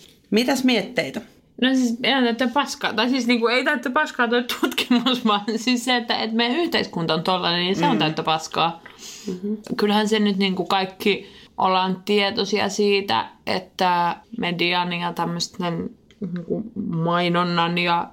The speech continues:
Speaker 2: muiden instanssien luomat ulkonäköpaineet kohdistuu niinku vahvemmin naisiin kuin miehiin. Ö, tai ainakin historiallisesti näin on ollut. Niin kyllähän se nyt sit näkyy tossakin, että naisten pitäisi olla pitkiä ja laihoja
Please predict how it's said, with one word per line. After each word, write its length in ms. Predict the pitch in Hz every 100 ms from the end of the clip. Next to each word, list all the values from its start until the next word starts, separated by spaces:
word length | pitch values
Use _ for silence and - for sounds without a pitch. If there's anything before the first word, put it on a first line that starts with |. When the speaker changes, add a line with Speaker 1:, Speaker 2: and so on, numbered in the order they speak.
| - - -
Speaker 2:
muiden 540 | 185 185 180 180 175 -
instanssien 800 | 185 185 185 190 175 170 185 170
luomat 300 | 170 170 170
ulkonäköpaineet 1080 | - 170 170 165 165 165 165 165 160 165 160
kohdistuu 640 | 165 160 160 160 - 165 151
niinku 380 | 156 156 160 165
vahvemmin 760 | 175 165 180 165 160 160 160
naisiin 720 | 160 156 - - 170 170 175 - -
kuin 180 | 165 165
miehiin. 800 | 165 165 165 170 170 170 170 - - _ -
Ö, 300 | - 175 165
tai 140 | - 170
ainakin 260 | 180 185 175
historiallisesti 760 | 185 185 170 160 170 170 180
näin 280 | 170 165 170
on 140 | -
ollut. 640 | - 170 160 180 196 - - - - -
Niin 240 | 175 170
kyllähän 320 | 170 180 156 165
se 100 | 180
nyt 80 | 175
sit 160 | 175
näkyy 360 | 175 - 160 156
tossakin, 580 | 156 143 - 170 202 196 - - -
että 300 | 165 - 170
naisten 380 | 170 170 185 185
pitäisi 320 | 185 196 214
olla 200 | 208 208 202
pitkiä 440 | 214 208 220 208
ja 100 | 202
laihoja 500 | 202 202 214 214 208